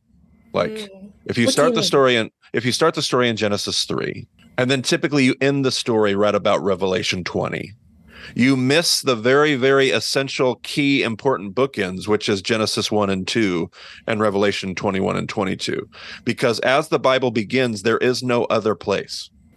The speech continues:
Speaker 1: whi-, which I always love to just stop because it's like, that's a brain burner for us.
Speaker 2: Mm-hmm.
Speaker 1: In Genesis one, there is no other place. There's not heaven and earth. It's just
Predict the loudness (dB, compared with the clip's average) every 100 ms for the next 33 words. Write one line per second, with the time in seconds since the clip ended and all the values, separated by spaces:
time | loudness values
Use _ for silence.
0 | -16 -2 0 2 0 2 2 4 4 4
1 | 0 0 -2 -2 0 2 2 0 -2 -2
2 | 0 0 -2 0 0 0 0 0 0 0
3 | -2 -2 -2 -2 -2 -8 _ _ -20 -16
4 | -4 -2 0 2 0 2 0 2 2 2
5 | 2 2 0 2 0 2 0 2 0 0
6 | -2 -2 -6 -10 _ _ -20 -20 -20 -20
7 | -18 0 2 2 2 0 -2 0 0 2
8 | 0 -2 -2 -2 0 2 2 2 -2 -4
9 | 0 0 0